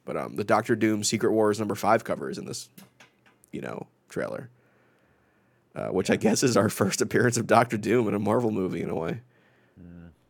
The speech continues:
Speaker 1: Um, I don't know. I'm, uh, I think this could be real fun. I think this has the abil-, the ability to do some wildly weird things,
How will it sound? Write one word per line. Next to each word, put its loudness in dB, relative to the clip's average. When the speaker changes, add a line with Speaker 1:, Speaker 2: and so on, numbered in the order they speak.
Speaker 1:
Um, -10
I -4
don't 0
know. 6
I'm, 2
uh, 4
I 2
think 0
this -2
could -4
be 2
real 4
fun. 2
I -2
think -2
this 6
has 6
the 6
abil-, 8
the 4
ability 6
to 2
do 6
some -2
wildly 6
weird 0
things, -10